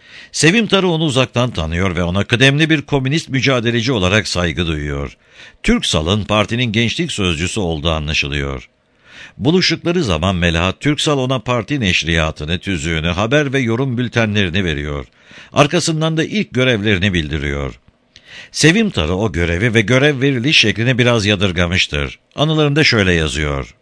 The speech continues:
"Gerçi çok uzun vaktimiz yoktu ama gene de Melahat ile hiç değilse iki üç kez buluşup tartışacağımızı umuyorduk.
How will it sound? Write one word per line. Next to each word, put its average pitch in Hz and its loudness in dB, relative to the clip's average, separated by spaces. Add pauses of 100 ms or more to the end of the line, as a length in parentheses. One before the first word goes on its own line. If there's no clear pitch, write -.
(1900)
"Gerçi 190 2
çok 175 2
uzun 95 0
vaktimiz 87 0
yoktu 90 0
ama 98 4
gene 156 4
de 156 4
Melahat 139 2
ile 110 2
hiç 160 -2
değilse 85 0
iki 123 -4
üç 170 -2
kez 85 0
buluşup 87 -2
tartışacağımızı 104 0
umuyorduk. 78 -2